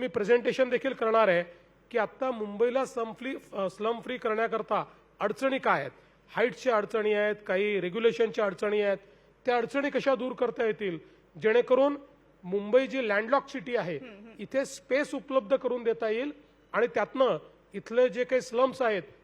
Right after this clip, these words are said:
Speaker 1: त्यांचं रिहॅबिलिटेशन इथेच करून त्यांना कशा प्रकारे जागा देता येईल, अशा प्रकारचा आपला प्रयत्न आहे. त्यामुळे मला असं वाटतं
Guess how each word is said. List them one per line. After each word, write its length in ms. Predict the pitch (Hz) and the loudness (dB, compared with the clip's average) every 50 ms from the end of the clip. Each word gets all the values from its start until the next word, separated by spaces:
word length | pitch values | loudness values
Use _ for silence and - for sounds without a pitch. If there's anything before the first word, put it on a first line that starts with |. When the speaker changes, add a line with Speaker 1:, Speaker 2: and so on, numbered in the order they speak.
| _ - | _ -10
Speaker 1:
त्यांचं 240 | 208 208 175 - 269 | -8 -8 -4 -2 -2
रिहॅबिलिटेशन 760 | 247 220 247 247 247 247 202 240 254 220 247 - 262 262 247 | -2 0 0 0 0 0 0 -2 -2 -2 -2 -2 -2 -2 -2
इथेच 300 | 220 - 240 269 269 - | 0 2 2 2 2 2
करून 360 | - 262 254 254 240 190 156 - - - - - _ - | 0 0 2 2 2 0 -2 -4 -12 -18 -20 -20 _ -4
त्यांना 240 | 202 196 220 226 240 | -4 -2 -2 -2 -4
कशा 280 | 233 - 196 - 254 247 | -4 -4 -4 0 0 0
प्रकारे 400 | - 240 226 226 247 240 247 226 | 0 -2 -2 0 0 0 0 0
जागा 280 | 185 202 202 185 233 | 0 -2 -2 0 0
देता 280 | 226 214 214 214 - 226 | 0 0 0 0 2 2
येईल, 160 | 220 214 - - - - - _ _ - | 2 2 0 -2 -8 -16 -20 _ _ -6
अशा 240 | - 180 - 269 254 | -6 -4 0 0 0
प्रकारचा 460 | - 269 233 - 240 233 214 - 247 | 0 0 -2 -2 0 -2 0 0 -2
आपला 220 | 214 - - 220 208 | -2 -2 0 -2 -2
प्रयत्न 380 | - 196 190 185 180 - 202 | 0 0 0 0 0 -2 -2
आहे. 120 | 202 214 208 - - - _ _ _ _ - | -2 -2 -4 -6 -16 -20 _ _ _ _ -2
त्यामुळे 320 | 202 202 202 226 247 254 | -2 0 2 4 4 4
मला 260 | 240 214 202 214 240 254 | 4 4 2 4 4 4
असं 200 | 247 240 - 247 | 4 4 2 0
वाटतं 420 | 233 226 233 - 240 202 175 170 | 0 0 -2 -2 0 0 0 0